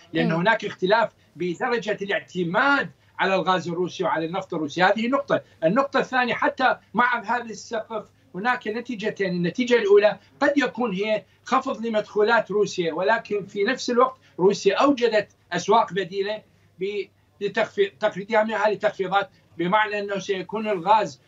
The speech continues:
Speaker 1: والنفط الروسي متوفر في الأسواق وليس متوفرا لدول الاتحاد الأوروبي، وهذا الأساس هو الخلاف الموجود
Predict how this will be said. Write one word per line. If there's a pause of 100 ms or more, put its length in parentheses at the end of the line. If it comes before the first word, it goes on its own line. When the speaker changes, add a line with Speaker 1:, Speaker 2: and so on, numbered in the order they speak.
(120)
Speaker 1:
والنفط
الروسي
متوفر
في
الأسواق (240)
وليس
متوفرا
لدول
الاتحاد
الأوروبي، (320)
وهذا
الأساس
هو (220)
الخلاف
الموجود